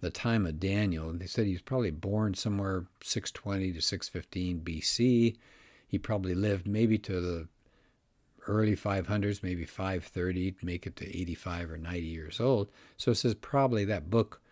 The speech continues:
was done around then, and it does linguistically, like I say, seem to, um, connect with that. All right, um, one other thing. I, I really do like the book of Daniel.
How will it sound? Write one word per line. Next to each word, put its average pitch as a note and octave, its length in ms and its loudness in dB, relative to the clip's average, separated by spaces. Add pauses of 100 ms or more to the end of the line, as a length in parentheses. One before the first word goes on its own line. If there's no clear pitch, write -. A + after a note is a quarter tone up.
(300)
was F2+ 240 -2
done G2 580 0
around F2 560 -4
then, G2 260 0
and E2+ 200 -4
it F2 200 -6
does F#2+ 540 0 (320)
linguistically, F2+ 800 0
like G2 240 -4
I E2+ 80 -4
say, E2+ 320 -2
seem G#2 460 0
to, E2+ 380 -4 (380)
um, E2 460 -8 (360)
connect G2+ 420 -2
with D#2+ 160 -6
that. D2+ 280 -6 (920)
All G#2+ 80 2
right, F#2+ 340 2
um, G#2 580 0
one F3+ 240 6
other C#3+ 180 6
thing. E2 260 -4
I, A2 120 0 (220)
I - 40 -8
really C#3+ 240 0
do B2 160 4
like G2 240 -2
the E2+ 80 -8
book G2 200 -4
of F2 80 -8
Daniel. F2 440 -6